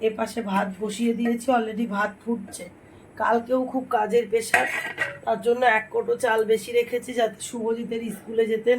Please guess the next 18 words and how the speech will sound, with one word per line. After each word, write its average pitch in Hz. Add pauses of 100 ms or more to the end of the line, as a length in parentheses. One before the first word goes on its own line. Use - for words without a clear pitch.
(120)
না 208 (680)
দেরি 220
হয়। 185 (480)
তা -
ভাত 233 (100)
already 247
ফুটে 247
গেছে, 254 (120)
পাশের 226
কড়াইয়ে 233 (500)
তেলটা 240
দিয়ে 220
দেব। 196 (1400)
আর 214 (140)
তোমরা, 226 (100)
আহ, 208 (240)
আমার 220 (100)
শুভাকাঙ্ক্ষী 220